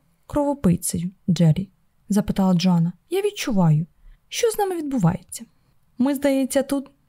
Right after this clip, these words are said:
не на своєму місці», сказав я. «Меган від нас втомилася. Патріч не схвалює тебе. Віддана Флоренс не схвалює нас обох». Джоанна прошепотіла. «Хотіла б я знати, чому Меган поїхала.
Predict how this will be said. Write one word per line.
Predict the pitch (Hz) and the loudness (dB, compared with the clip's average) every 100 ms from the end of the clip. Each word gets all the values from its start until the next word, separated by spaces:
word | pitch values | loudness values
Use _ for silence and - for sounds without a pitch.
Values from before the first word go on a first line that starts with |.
| _ | _
не | - 262 | -4 0
на | 262 | 0
своєму | 254 254 247 233 | -2 0 2 4
місці», | 190 160 156 - 196 | 4 4 0 -10 -10
сказав | - 190 175 170 | -4 -2 0 2
я. | 160 175 - _ | 0 -2 -8 _
«Меган | 233 240 240 269 | 0 2 2 0
від | 269 | 2
нас | 214 214 | 2 2
втомилася. | - 233 202 160 156 - | 0 2 4 4 2 -2
Патріч | - 180 175 226 240 | -2 0 -2 -2 -4
не | 269 | -4
схвалює | 277 - 196 180 180 | -6 -2 0 2 2
тебе. | 180 175 175 180 _ 208 | 2 0 0 -4 _ 0
Віддана | 202 180 190 180 | 2 6 4 4
Флоренс | 208 214 254 - - | 0 0 0 -2 -2
не | 240 | -4
схвалює | - 208 196 196 | -2 0 2 4
нас | 196 - | 2 2
обох». | 196 160 156 - - _ - | 0 0 -2 -10 -12 _ -10
Джоанна | 220 220 226 254 | -2 2 2 0
прошепотіла. | 247 220 214 208 - 170 170 - _ _ _ _ _ | -4 -6 -6 -6 -4 -2 -4 -8 _ _ _ _ _
«Хотіла | - 311 453 | -4 -2 0
б | 427 | 0
я | 359 | -2
знати, | 359 359 349 | -2 -4 -4
чому | 330 - 339 359 | -6 -4 -2 2
Меган | 214 170 160 | 4 4 4
поїхала. | 170 151 - 165 | 4 0 0 -4